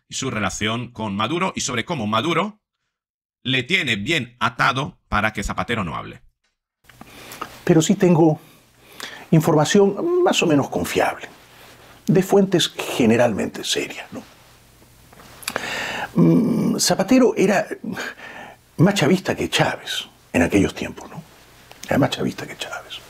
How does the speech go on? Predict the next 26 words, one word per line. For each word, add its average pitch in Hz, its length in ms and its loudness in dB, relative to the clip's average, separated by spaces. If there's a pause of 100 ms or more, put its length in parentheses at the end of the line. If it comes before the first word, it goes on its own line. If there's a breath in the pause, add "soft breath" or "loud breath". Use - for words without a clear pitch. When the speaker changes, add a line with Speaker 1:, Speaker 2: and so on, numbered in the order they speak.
(960 loud breath)
Speaker 2:
Cuando 202 240 4
murió 131 260 4
Chávez, - 440 -2
era - 200 0
una 90 140 -4
de 90 100 -2
las - 120 0
viudas 220 320 4
de - 100 -10
Chávez, - 440 -8
¿no? - 80 -20 (2000 loud breath)
Y 208 80 8
mucha 226 200 4
gente 208 320 0
piensa 180 460 2
que 90 460 2 (800 loud breath)
Chávez 147 460 4
le 98 180 0
escondió 98 480 2
a - 40 -2
Zapatero - 640 -2 (1400 loud breath)
unos - 180 4
dineros 95 300 4
muy 107 140 2
copiosos, - 560 -2
¿no? - 100 -10